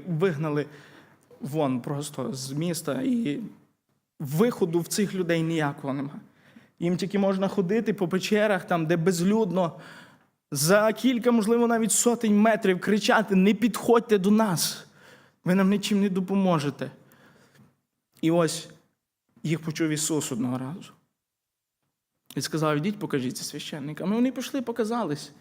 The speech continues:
І вони повертаються назад і дивляться на свої тіла, вони чисті.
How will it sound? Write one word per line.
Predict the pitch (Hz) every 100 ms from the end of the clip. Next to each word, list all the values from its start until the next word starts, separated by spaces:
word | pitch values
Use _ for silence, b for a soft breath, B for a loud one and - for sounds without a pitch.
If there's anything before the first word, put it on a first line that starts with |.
| B B B B B B _
І | -
вони | 156 165
повертаються | 156 160 156 165 147 147 147
назад | 151 143 170 196 - - b b b _ _ _
і | 254
дивляться | 147 175 180 170 175
на | 165
свої | - 170 156
тіла, | 156 165 180
вони | 160 156 160
чисті. | 160 143 - - -